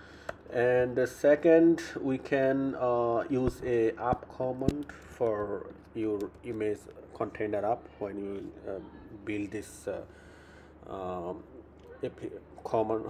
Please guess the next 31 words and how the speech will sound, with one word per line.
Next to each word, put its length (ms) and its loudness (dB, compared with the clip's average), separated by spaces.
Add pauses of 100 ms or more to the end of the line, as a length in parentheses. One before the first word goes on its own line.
when 180 2
you 80 4
build 300 -4
this, 280 -6
uh, 260 -2
image, 360 0
then 160 -2
after 400 -4 (420)
building, 460 -4
complete 320 -4
the 60 -4
bu-, 220 -6
build, 440 0
and 160 -6
you 100 -8
can 260 -8
up 180 -10 (100)
this, 340 -12
uh, 140 -4 (260)
up 140 -10
your 140 -6
container. 440 -12 (840)
And 280 0
also 640 4
you 180 4
may 340 6
require 800 4 (180)
your, 360 2 (280)
uh, 140 0
container 560 -4
down. 480 -2